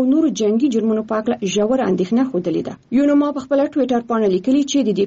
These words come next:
پیښې په اړه پلټنه کوي. طالبانو د بشري حقونو د خپلواک کمیسیون د ادعا په اړه څه نه دي ویلي. خو د طالبانو د حکومت د دفاع وزارت ویاند عنایت الله خوارزمي پرون سه شنبه په لیکنې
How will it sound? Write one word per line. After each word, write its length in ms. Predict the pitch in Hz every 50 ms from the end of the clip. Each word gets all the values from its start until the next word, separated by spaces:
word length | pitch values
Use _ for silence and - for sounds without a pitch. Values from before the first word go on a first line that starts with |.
| 196 -
پیښې 220 | 220 240 240 269 262
په 60 | 269 277
اړه 120 | 285 294 294 -
پلټنه 380 | - 196 190 180 180 202 165 - -
کوي. 180 | 180 185 - 233 - _ 277
طالبانو 400 | 269 262 254 233 254 254 262 240 240
د 80 | 240 233
بشري 280 | 226 - 240 233 233 226 220
حقونو 220 | 214 233 226 220 196 202
د 80 | 208 -
خپلواک 300 | - 214 214 214 220 214 214
کمیسیون 340 | 208 208 202 - 214 208 202
د 80 | 196 190
ادعا 160 | 196 208 240 233
په 40 | 285 277
اړه 120 | 277 285 285 277
څه 60 | 233 202
نه 60 | 202 -
دي 40 | 180 165
ویلي. 220 | 175 185 180 175 - - -
خو 80 | - 320 330 311 247
د 80 | 349 339 392
طالبانو 400 | 339 311 285 247 294 294 294 285 226
د 80 | 269 269
حکومت 340 | 262 262 262 262 262 262 208 240
د 80 | 240 220
دفاع 180 | - 247 233 233
وزارت 400 | 220 202 220 220 226 226 233 240 208
ویاند 400 | 202 196 202 233 262 269 262 226 220
عنایت 280 | 208 202 196 190 208
الله 140 | 208 208 208 208
خوارزمي 480 | - 196 190 180 185 180 180 - 262 320 -
پرون 200 | 254 254 294 285 -
سه 100 | - 269 254 -
شنبه 220 | 254 233 226 240 233 226
په 80 | 208 196
لیکنې 260 | 196 - 262 240 220